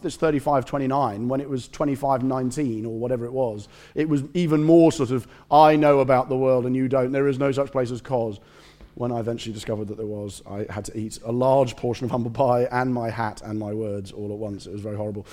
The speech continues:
Um, but when you mock someone and the other person is vindicated, there's just this sort of crushing, withering, "Ah, ah, ah, ah."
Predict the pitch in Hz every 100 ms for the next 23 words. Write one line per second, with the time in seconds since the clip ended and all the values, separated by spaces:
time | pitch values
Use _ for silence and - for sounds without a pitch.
0 | - - - 151 160 202 262 277 240 285
1 | - 190 151 151 165 175 170 156 156 131
2 | 160 175 156 120 107 113 123 117 127 127
3 | 123 120 - - 131 123 117 120 107 107
4 | 107 110 110 104 113 104 104 107